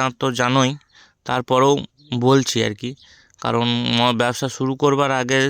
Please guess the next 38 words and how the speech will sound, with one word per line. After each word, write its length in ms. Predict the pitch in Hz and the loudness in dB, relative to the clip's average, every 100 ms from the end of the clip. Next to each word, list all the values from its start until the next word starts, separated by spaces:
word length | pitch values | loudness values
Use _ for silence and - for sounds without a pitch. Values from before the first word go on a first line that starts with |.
| 131 | -4
সঠিক 380 | - 123 143 135 | -6 -4 -4 -2
ইনফরমেশনটা 720 | 131 123 131 135 135 139 139 | -4 -2 -2 -2 -4 -4 -4
না 160 | 139 127 131 | -4 -4 -4
থাকলে 300 | 135 139 165 | -4 -2 -2
না 120 | 143 - - - - _ | -2 -4 -18 -20 -20 _
খুবই 280 | - 139 139 | -2 2 2
মুশকিল। 440 | 127 110 - 104 101 _ - - - | 2 0 -4 -12 -12 _ -20 -20 -12
তো 80 | - | -4
ভিডিওটি 400 | 131 135 139 143 156 | 2 4 4 4 2
যদি 160 | 151 | 2
ভালো 200 | 139 135 | 2 4
লাগে 220 | 143 143 | 4 2
চ্যানেলটিকে 440 | 139 123 135 135 139 | 0 0 0 0 -2
অতি 160 | 123 131 | 0 -2
অবশ্যই 300 | 127 143 - | -2 -6 -4
সাবস্ক্রাইব 340 | 120 - 131 120 | -4 -2 -2 -2
করো, 220 | 120 120 127 _ - | -6 -6 -10 _ -8
ঠিক 140 | 135 | -2
আছে? 200 | 131 107 104 - - - - _ | 0 -2 -8 -14 -20 -18 -20 _
তো, 100 | 131 127 127 135 - - - | 2 4 4 0 -4 -10 -2
উম, 140 | 131 117 | 0 0
তোমাদের 380 | 120 131 131 139 | 0 0 2 2
এরকম 340 | 135 127 123 135 | 2 2 0 0
ব্যবসা 320 | 127 123 139 135 139 - | 0 -2 0 0 -2 -2
যদি 240 | 127 135 | -4 -4
করতে 340 | 131 123 - 135 | -4 -6 -2 -2
ইচ্ছুক 260 | 131 - 131 | -2 -4 -6
থাকো, 280 | 139 120 127 135 - | -4 -2 -2 -4 -8
তাহলে 200 | 131 127 | -6 -2
আমার 180 | 123 123 | -2 -2
সাথে 300 | - 127 131 131 - - - - | -4 -6 -6 -8 -12 -20 -20 -8
আসো, 260 | 117 110 135 | -6 -2 0
আমার 180 | 127 127 | 2 2
ডেসক্রিপশনে 560 | 120 110 - - 127 127 | -2 -4 -6 -6 -4 -2
আমার 200 | 123 123 | -2 -2
অ্যাড্রেস 360 | 117 110 120 117 | -2 -2 -2 0
দেওয়া 220 | 123 123 | 0 0
আছে। 180 | 117 | -2